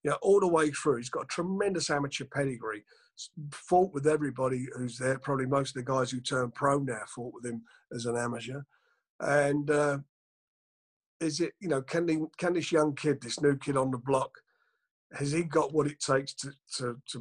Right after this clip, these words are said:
beat Joe? We know he can punch, we know he can box, or is Joe's experience gonna be too much for him? And Joe can punch and box too. He stopped eleven of his, sorry, ten of his eleven opponents. And Daniel only has one guy who's gone the distance with him. So I think it's gonna be a very intriguing fight.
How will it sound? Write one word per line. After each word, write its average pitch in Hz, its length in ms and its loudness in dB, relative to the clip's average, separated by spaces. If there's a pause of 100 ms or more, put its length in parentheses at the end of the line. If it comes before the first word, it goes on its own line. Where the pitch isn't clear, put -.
beat 131 240 -4
Joe? 120 340 -2
We 131 120 -2
know 139 120 2
he 135 80 -2
can 120 240 -10
punch, 151 360 -2
we 123 80 -8
know 120 100 -2
he 117 60 -4
can 117 160 -14
box, 127 360 -6 (340)
or 131 160 0
is 127 80 -6
Joe's 147 360 4
experience 139 500 -2
gonna 131 200 -4
be 135 200 -6
too 120 220 -6
much 120 220 -6
for 117 100 -8
him? 135 100 -2 (100)
And 135 180 0
Joe 185 360 2 (160)
can - 140 -8 (140)
punch 131 420 -6 (400)
and 131 160 -4
box 123 320 -4
too. 156 260 0
He 117 80 -12
stopped - 380 -6
eleven 131 320 -2
of 120 80 -8
his, 139 340 -6 (280)
sorry, - 200 2
ten 147 220 -2
of 123 80 -2
his 143 160 -2
eleven 117 260 -4
opponents. 113 540 -8 (640)
And 113 120 -12
Daniel 131 340 2
only 123 160 -4
has 120 220 -4
one 123 240 -2
guy 123 140 0
who's 120 140 -2
gone 123 180 -6
the 120 60 -10
distance 120 380 -10
with 135 80 -4
him. 113 80 -8
So 131 200 0
I - 20 -4
think 160 220 0
it's 143 100 -6
gonna 139 160 -4
be 135 80 0
a 127 60 2
very 165 320 4
intriguing 143 580 2
fight. 107 280 -8